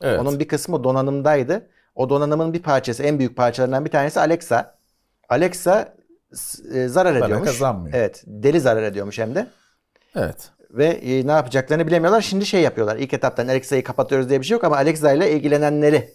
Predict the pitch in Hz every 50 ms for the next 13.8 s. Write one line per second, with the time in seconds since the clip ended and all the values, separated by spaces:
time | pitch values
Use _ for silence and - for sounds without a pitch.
0 | _ - - 107 127 120 - - 104 - - 120 117 - 117 107 - - 120 104
1 | - - 113 107 107 - - - 113 107 107 104 - - 185 214 - - - _
2 | _ _ _ _ _ _ - 117 - - 101 _ - 170 190 277 - _ _ _
3 | _ _ _ _ _ _ - - _ _ _ _ _ - 139 147 175 190 185 185
4 | 202 208 214 285 302 294 - - - - 220 240 233 - - 202 208 208 196 -
5 | 220 214 208 208 208 - 190 190 190 190 190 185 - - _ _ _ _ _ _
6 | _ _ _ _ _ 147 156 160 185 220 226 185 185 175 151 147 127 127 127 120
7 | 120 117 113 123 123 127 143 139 135 139 120 120 117 113 107 - - - 117 110
8 | 107 104 101 104 107 135 190 - - _ _ _ _ _ - - 139 151 160 143
9 | - 180 175 175 180 175 170 165 - 208 214 202 156 101 95 95 117 120 123 135
10 | 120 131 131 127 123 113 - - - - 127 131 131 131 - 143 131 123 135 131
11 | 131 - 139 131 127 - _ _ _ _ _ _ _ _ 123 123 123 - - -
12 | - 143 123 123 123 - 131 120 110 123 120 117 117 117 131 123 123 - 123 113
13 | 95 98 95 87 - - - 87 85 85 107 104 104 104 95 -